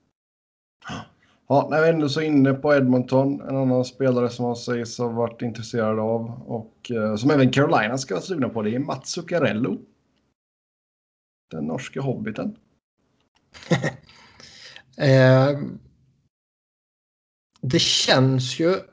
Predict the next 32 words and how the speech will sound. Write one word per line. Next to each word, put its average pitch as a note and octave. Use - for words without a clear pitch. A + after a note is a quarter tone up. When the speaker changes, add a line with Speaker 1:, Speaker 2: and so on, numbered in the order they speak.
Speaker 2:
som C#3
att C3+
om C#3
du C#3+
gör D3+
en, D3+
om D3+
du D#3+
är F3+
Edmonton B2+
och C#3
du C3
gör B2+
en B2+
stor A#2
forwards A#2
trade, C#3+
så C#3
gör C3
du C3
ju B2+
det A#2+
för B2+
att A#2
hitta C3+
någon B2
som B2
ska B2
spela A#2+
med A2+
Connor A2+
McDavid. A#2